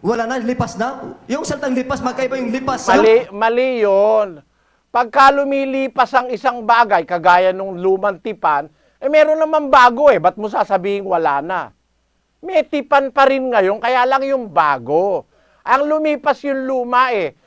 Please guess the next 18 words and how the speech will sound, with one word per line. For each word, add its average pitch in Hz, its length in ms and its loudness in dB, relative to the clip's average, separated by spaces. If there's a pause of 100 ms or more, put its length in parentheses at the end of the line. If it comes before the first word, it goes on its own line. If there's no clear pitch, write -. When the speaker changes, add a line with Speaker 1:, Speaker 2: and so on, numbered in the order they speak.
(160)
Speaker 2:
Maling 269 400 0
konklusyon 247 880 -4
yan, 214 240 -6
kapatid. 170 640 -4 (320)
Halimbawa, 247 720 4 (400)
yung 240 320 -4
perang 233 400 2
Hapon, 226 480 2
lumipas 185 640 -4
na. 156 320 0 (320)
Abe, 302 160 -2
meron 302 320 4
naman 294 240 -4
perang 277 320 2
hindi 254 240 -4
Hapon 240 480 -2
ngayon 226 320 -6
eh. 135 160 -14